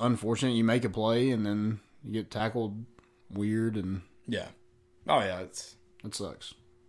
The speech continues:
Speaker 2: Absolutely.
Speaker 1: 'Cause he started. He, he was back. He earned his starting job back, and now it sucks.
Speaker 2: Yeah.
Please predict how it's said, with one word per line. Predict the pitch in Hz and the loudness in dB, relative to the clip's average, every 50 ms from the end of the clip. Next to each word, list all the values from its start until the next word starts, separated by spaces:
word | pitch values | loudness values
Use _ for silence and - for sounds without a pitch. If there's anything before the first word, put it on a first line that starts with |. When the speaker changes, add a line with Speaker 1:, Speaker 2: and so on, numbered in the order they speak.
| - - | -12 -8
Speaker 2:
Absolutely. | 131 123 - - 117 113 113 | -8 -8 -6 -6 -4 0 4
Speaker 1:
'Cause | 147 135 | 6 8
he | 165 208 | 8 8
started. | 190 - 156 147 202 208 - 82 - - - _ - | 8 8 8 10 10 8 6 4 -2 -10 -20 _ -10
He, | - 113 123 113 | -8 -8 -6 -4
he | 117 127 | -2 0
was | 123 131 131 120 113 | 2 2 2 2 2
back. | 120 127 131 139 147 127 - - | 2 4 4 4 4 2 -2 -6
He | - 120 123 120 113 | -4 -2 -2 -2 -2
earned | - - 113 127 131 | -4 -2 0 0 0
his | 120 117 | 0 0
starting | - 120 127 127 127 | 0 0 2 2 4
job | 131 135 127 127 127 | 4 4 4 4 2
back, | 127 127 127 139 147 143 | 2 2 4 2 2 0
and | 117 110 107 107 104 101 - - - _ _ _ _ _ _ _ _ _ _ _ _ - - | -2 -2 -2 -2 -2 -4 -6 -12 -20 _ _ _ _ _ _ _ _ _ _ _ _ -12 -8
now | 98 101 104 107 107 110 107 104 104 107 - _ _ _ _ _ _ _ _ _ _ _ _ _ _ _ _ - - - - - - - - - - - - - - - - - - - - _ _ - | -6 -6 -4 -4 -4 -4 -4 -6 -6 -10 -12 _ _ _ _ _ _ _ _ _ _ _ _ _ _ _ _ -12 -8 -8 -6 -6 -8 -12 -14 -16 -20 -20 -20 -20 -20 -20 -20 -20 -20 -20 -20 _ _ -12
it | 110 | -8
sucks. | - - 156 - 92 - - - - - - - - - - - - | -4 -2 -2 -2 -2 -4 -6 -10 -16 -16 -18 -20 -20 -20 -18 -8 -4
Speaker 2:
Yeah. | 117 113 - | -4 -4 -4